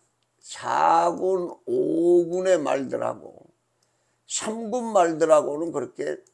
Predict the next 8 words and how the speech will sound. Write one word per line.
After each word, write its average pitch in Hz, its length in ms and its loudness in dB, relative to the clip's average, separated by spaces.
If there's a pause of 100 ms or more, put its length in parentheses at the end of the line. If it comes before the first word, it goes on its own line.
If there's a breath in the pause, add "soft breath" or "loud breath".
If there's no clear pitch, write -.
사이즈가 156 640 0
다르다는 147 640 2
거를 156 300 -2
아마 131 340 -4
직전 143 400 -4
경주 127 640 -6
느꼈을 - 440 -4
겁니다. - 360 -16